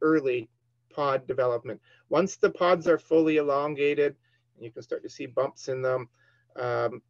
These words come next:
it's probably too late to be, for things to be economical. It's the early pods you need to protect. And just, uh, one other insect in grasshopper, uh, in peas to keep an eye on. Um, peas aren't the favorite food of our pest species, the grasshoppers,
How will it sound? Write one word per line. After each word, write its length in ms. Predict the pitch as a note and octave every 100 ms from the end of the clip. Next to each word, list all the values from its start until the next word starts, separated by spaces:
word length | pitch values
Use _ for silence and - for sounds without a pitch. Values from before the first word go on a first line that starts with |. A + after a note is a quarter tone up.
| _
it's 220 | E3+ D3
probably 600 | - F3 E3 D#3 C#3+ C3+ - _ _ _ _ _ - E3
too 180 | G3 D3+
late 220 | C#3+ -
to 120 | D#3+
be, 300 | C3+ C3 C3 -
for 120 | C3+
things 200 | C#3 B2+
to 100 | -
be 160 | B2+ B2+
economical. 640 | B2+ - C3 A#2+ A#2 B2+
It's 100 | A2+
the 80 | -
early 220 | D#3 D3
pods 400 | C#3 C3+ B2+ A#2
you 40 | B2+
need 160 | B2
to 60 | A#2+
protect. 520 | C3 - A#2 - _ _ _ _ _ _ _ _ _ _ _ _ _ _ _ _ _ -
And 200 | D#3+ D#3+
just, 260 | F#3+ - F#3
uh, 240 | E3 D#3+
one 240 | D#3+ E3+ F#3+
other 240 | F#3+ F3+
insect 460 | E3+ - F3+ E3 E3
in 100 | D#3
grasshopper, 680 | D3 D3+ D#3 D3+ D3 - -
uh, 240 | D3+ C#3 C#3
in 320 | D#3 C#3+ C#3
peas 320 | - E3+ D#3 -
to 120 | D#3
keep 240 | - E3+
an 80 | D3
eye 240 | D3 D3+ C#3+
on. 240 | C#3 C3 _ _ _ _ -
Um, 300 | D3 C#3 C#3+ -
peas 300 | A#3 B3+ -
aren't 340 | F3+ F#3 F#3+
the 80 | D#3
favorite 420 | - D#3+ D#3+ -
food 280 | - D3 C#3+
of 240 | C#3 C3+
our 100 | C3
pest 240 | B2+ C3 B2+
species, 380 | - B2+ C#3 B2
the 80 |
grasshoppers, 880 | A#2 C3 D3 - C#3+ - C#3+ C#3 -